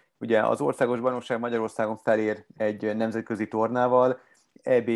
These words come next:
olimpia, V B, ö, pótkvalifikáció. Egy ilyen stresszes időszakot, ö, hogy lehet egyáltalán átvészelni, és nyilván tokiói olimpia volt a csúcsa ennek az egész időszaknak, de arra lennék kíváncsi, hogy az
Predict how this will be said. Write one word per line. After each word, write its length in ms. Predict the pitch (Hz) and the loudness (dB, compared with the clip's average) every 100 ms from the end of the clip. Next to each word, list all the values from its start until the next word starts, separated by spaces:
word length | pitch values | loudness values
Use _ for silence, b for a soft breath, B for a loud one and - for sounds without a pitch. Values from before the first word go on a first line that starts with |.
| 113 | 0
olimpia, 680 | 131 120 110 113 107 101 95 | 0 -2 -2 0 2 0 -2
V 60 | 117 127 113 | -2 -2 0
B, 60 | 117 113 113 - b _ | 0 0 -2 -6 b _
ö, 220 | - 107 101 | -10 -8 -8
pótkvalifikáció. 1500 | - 151 143 - 117 113 120 - 113 113 - 117 110 110 107 b b _ _ - _ _ _ _ | 0 0 2 0 0 -2 -6 0 0 0 -4 -4 0 0 -2 b b _ _ -20 _ _ _ _
Egy 200 | - 131 | -12 -8
ilyen 200 | 175 180 | -4 -2
stresszes 560 | 131 - 135 135 - 117 | -2 -2 0 0 -4 -8
időszakot, 680 | 120 127 - 127 139 131 - | -6 -4 -2 0 2 0 0
ö, 360 | 131 127 127 120 107 87 69 - _ _ - | 0 2 0 -2 -10 -14 -16 -20 _ _ -2
hogy 180 | 160 | -2
lehet 240 | 127 113 104 | 0 0 0
egyáltalán 440 | 110 110 104 107 | 2 2 2 0
átvészelni, 760 | 107 110 117 120 - 127 123 120 | 2 0 0 -4 0 0 0 -2
és 340 | 117 113 - | -4 -8 -10
nyilván 480 | 131 143 131 120 113 | -4 0 2 2 0
tokiói 380 | 123 - 120 113 | -4 -2 -2 -2
olimpia 400 | 120 117 120 110 | -2 -2 -2 0
volt 240 | 113 104 | 0 0
a 80 | 107 | -4
csúcsa 540 | - 117 117 127 120 | -8 -8 -2 0 2
ennek 240 | 120 117 107 | 0 -4 -2
az 80 | 110 | -2
egész 280 | 110 110 | -2 -2
időszaknak, 680 | 120 120 120 127 120 127 120 | -4 -4 0 0 0 -2 0
de 300 | 120 120 117 b b b _ - | 4 4 2 b b b _ -6
arra 220 | - 151 | 0 0
lennék 200 | 131 123 | 0 -2
kíváncsi, 280 | 135 120 120 | -2 -2 0
hogy 100 | 113 | -2
az 180 | 113 | -2